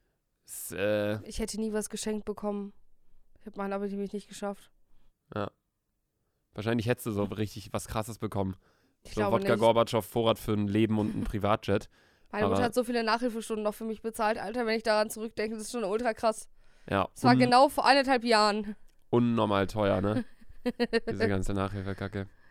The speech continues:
Speaker 2: Übelst.
Speaker 1: Naja, ähm, das ist auf jeden Fall, äh, bei uns immer so gewesen. Also das ist das, was da drin war.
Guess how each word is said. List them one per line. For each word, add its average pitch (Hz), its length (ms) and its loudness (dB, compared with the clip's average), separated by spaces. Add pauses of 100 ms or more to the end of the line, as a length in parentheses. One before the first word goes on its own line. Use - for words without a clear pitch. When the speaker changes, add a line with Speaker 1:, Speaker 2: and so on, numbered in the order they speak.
(280)
Speaker 2:
Übelst. - 800 -8 (260)
Speaker 1:
Naja, 113 440 6 (240)
ähm, 127 560 6
das 120 180 0
ist 131 100 -2
auf 131 140 2
jeden 139 200 4
Fall, 123 680 6
äh, - 20 2
bei 110 200 4
uns 131 240 0
immer 147 120 2
so 143 120 -2
gewesen. 135 480 0
Also 110 180 2
das 113 160 -4
ist 113 140 -14
das, 117 160 -4
was 117 100 -6
da 110 140 -2
drin 113 260 0
war. 143 240 2